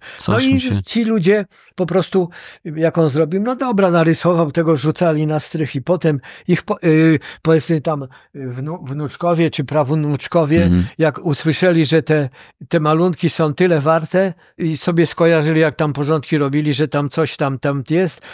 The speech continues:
Speaker 2: to wyciągali to, matko jedyne.
Speaker 1: To przynajmniej wnuczkowie na
Speaker 2: Y,
Speaker 1: tym się
Speaker 2: były
Speaker 1: dorobią.
Speaker 2: filmy Feldmanowa grała tego,
Speaker 1: Okej.
Speaker 2: y,
Speaker 1: Coś mi się kojarzy.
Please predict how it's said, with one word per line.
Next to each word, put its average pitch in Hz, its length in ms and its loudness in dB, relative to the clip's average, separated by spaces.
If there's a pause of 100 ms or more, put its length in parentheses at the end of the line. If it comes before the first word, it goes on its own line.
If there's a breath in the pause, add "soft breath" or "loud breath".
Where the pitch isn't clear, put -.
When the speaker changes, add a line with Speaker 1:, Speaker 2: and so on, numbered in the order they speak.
(120)
Speaker 2:
to 165 120 2
wyciągali 160 720 2
to, 160 180 0
matko 127 680 -4
jedyne. 117 540 -8
Speaker 1:
To 101 100 0
przynajmniej 120 400 2
wnuczkowie 123 600 2
na 110 100 4
Speaker 2:
Y, 92 80 2
Speaker 1:
tym 101 140 2
się 131 60 -4
Speaker 2:
były 110 100 0
Speaker 1:
dorobią. 107 360 2
Speaker 2:
filmy 180 240 0
Feldmanowa 165 720 -2
grała 147 360 -2
tego, 147 460 -4
Speaker 1:
Okej. 90 400 -4 (160)
Speaker 2:
y, 139 560 -4
Speaker 1:
Coś 135 160 2
mi 131 100 -4
się - 140 -2
kojarzy. 127 500 0